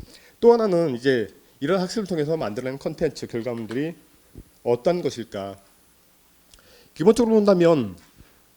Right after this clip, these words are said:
에이아이가 만들어낸 결과물들은 저는 이게 단순하게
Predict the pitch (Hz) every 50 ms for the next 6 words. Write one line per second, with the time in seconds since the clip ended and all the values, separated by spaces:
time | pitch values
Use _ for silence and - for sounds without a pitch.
0 | _ _ _ _ _ _ _ _ _ _ _ _ _ - 117 139 165 185 202 190
1 | 147 139 147 170 160 135 127 113 113 139 131 127 123 117 - - 127 147 165 175
2 | 160 _ _ _ _ _ _ _ _ _ _ - 151 180 214 294 285 - - 127
3 | 131 123 - 180 180 170 156 160 156 156 147 131 120 107 104 92 90